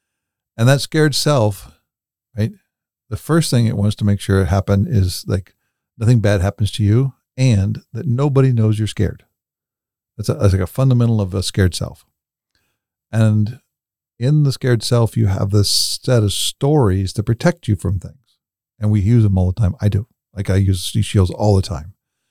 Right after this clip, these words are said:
to protect myself from those spaces. Whether I choose to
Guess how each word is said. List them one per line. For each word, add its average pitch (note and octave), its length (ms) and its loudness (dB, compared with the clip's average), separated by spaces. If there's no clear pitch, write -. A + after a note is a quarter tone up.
to C3+ 80 -18
protect C#3+ 340 0
myself G2 380 0
from G2+ 140 0
those F#2 140 0
spaces. - 500 -6
Whether A2+ 200 0
I G#2 120 2
choose C3 560 -2
to G2 680 0